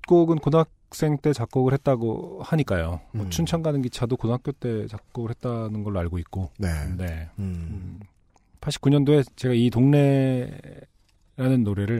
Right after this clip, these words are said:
Speaker 1: 그러니까 이 앨범을, 일 집을
Speaker 2: 전 이 앨범에서 이 노래를 제일 좋아했어요.
Speaker 1: 저도예요.
Speaker 2: 음.
Speaker 1: 그래서 실제로 이제 그때 뭐 좋아하는 여학생 생각을 하면서,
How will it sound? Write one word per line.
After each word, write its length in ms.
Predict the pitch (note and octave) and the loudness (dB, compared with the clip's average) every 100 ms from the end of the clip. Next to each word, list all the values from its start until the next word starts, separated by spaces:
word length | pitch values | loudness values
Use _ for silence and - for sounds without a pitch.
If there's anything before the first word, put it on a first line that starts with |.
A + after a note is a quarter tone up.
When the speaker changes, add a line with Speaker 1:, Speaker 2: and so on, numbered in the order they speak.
| G2+ | -2
Speaker 1:
그러니까 100 | - | 4
이 140 | D3+ | 8
앨범을, 480 | B2 A#2+ B2+ B2 B2+ | 8 8 8 6 4
일 140 | C3+ | 4
집을 440 | D3 B2 A#2+ C3 F#2+ | 2 2 4 4 4
Speaker 2:
전 180 | E3 E3 | 4 6
이 60 | C3 | 8
앨범에서 340 | C3 B2+ G#2+ | 6 6 2
이 40 | A2 | 4
노래를 180 | A2+ | 2
제일 160 | G2+ F#2 | 2 -2
좋아했어요. 420 | - D2+ C#2 - | -4 -8 -8 -4
Speaker 1:
저도예요. 400 | C#2+ B2 G#2 E2+ | 0 4 4 2
Speaker 2:
음. 60 | D2 | -4
Speaker 1:
그래서 440 | C#2 A#2 A2+ A2 G#2+ _ - - _ _ | -8 -8 -6 -8 -10 _ -20 -20 _ _
실제로 420 | - F#3+ - F#3 D#3 | -14 -6 0 4 4
이제 120 | B2+ | 2
그때 560 | - A2 - C3 A#2+ A2 | 0 -4 -2 0 2 0
뭐 200 | G#2 G#2 | -4 -6
좋아하는 360 | F#2+ C#3 C#3 C3 | 0 2 2 2
여학생 560 | A2 - B2+ A#2+ A2+ | 0 -2 -2 -2 -2
생각을 420 | G#2+ D3 C#3 B2+ C3 | -4 -2 -2 -2 -2
하면서, 460 | E3+ C3 A#2 D#2 | -2 -2 -4 -6